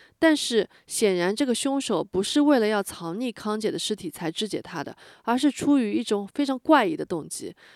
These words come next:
大家听我说她是怎么被肢解，就知道我为什么这么说了。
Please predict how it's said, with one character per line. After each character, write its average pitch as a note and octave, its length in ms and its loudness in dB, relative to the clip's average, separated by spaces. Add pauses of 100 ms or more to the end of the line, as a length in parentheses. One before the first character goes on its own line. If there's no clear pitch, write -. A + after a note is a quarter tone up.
(100)
大 B3+ 160 2
家 A#3+ 120 0
听 C4 200 -6
我 G3 140 -2
说 F#3+ 340 -2
她 G3+ 200 -8
是 G#3 120 -8
怎 F#3+ 200 -8
么 - 80 -14
被 G3 180 0
肢 - 180 -6
解， F#3 240 -8
就 E3+ 220 -4
知 F#3 140 -4
道 F#3 120 0
我 D#3 100 -2
为 F#3 140 2
什 F3+ 140 -8
么 D#3 60 -16
这 E3 100 -14
么 D#3 80 -14
说 D#3+ 260 -8
了。 - 100 -14